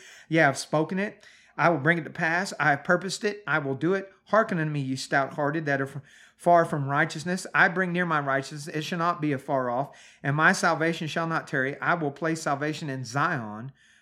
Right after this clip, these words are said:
for Israel, my glory.'" When Peter was talking in Second Peter chapter one, sixteen through twenty-one, or writing, I should say,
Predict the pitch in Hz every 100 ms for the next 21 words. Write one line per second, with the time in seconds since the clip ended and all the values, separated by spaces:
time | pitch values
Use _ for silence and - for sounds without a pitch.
0 | _ 143 139 151 165 127 123 117 131 _
1 | _ - 135 135 131 160 170 120 113 _
2 | _ _ _ 156 151 143 185 180 123 -
3 | _ _ _ 147 143 170 156 160 143 135
4 | 160 156 156 165 131 156 139 127 156 151
5 | 131 - - 156 - 143 139 135 160 139
6 | 135 156 131 - _ _ 123 110 123 127
7 | 123 123 131 127 - 139 185